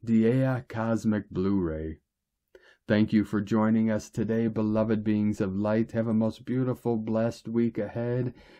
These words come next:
as we continue our journey through the Ascension Portal and into the new heaven upon the new earth. Keep walking gently your sacred path with heart, with peace and love in every step,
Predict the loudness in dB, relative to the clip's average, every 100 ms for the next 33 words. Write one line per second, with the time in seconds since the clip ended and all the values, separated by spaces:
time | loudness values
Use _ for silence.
0 | -6 0 0 2 0 0 2 4 4 2
1 | -4 -4 -2 0 -2 -2 -2 0 0 2
2 | 0 -2 -6 -6 -6 -4 -4 -4 -4 -2
3 | -2 -4 -6 _ -20 -8 -4 0 2 2
4 | 0 0 0 -2 -2 -4 -4 -6 -6 -6
5 | -8 -4 -2 0 0 0 -2 -2 -2 -2
6 | -4 -6 _ _ _ _ -20 -20 _ 4
7 | 4 4 4 4 6 4 4 2 2 2
8 | 0 0 0 -4 -2 0 0 -2 -2 0
9 | 0 0 0 0 0 -2 0 -2 -4 -20
10 | -20 -2 -2 -2 0 4 4 2 -2 -2
11 | 0 2 2 0 0 0 0 0 -2 -4
12 | -8 -6 -6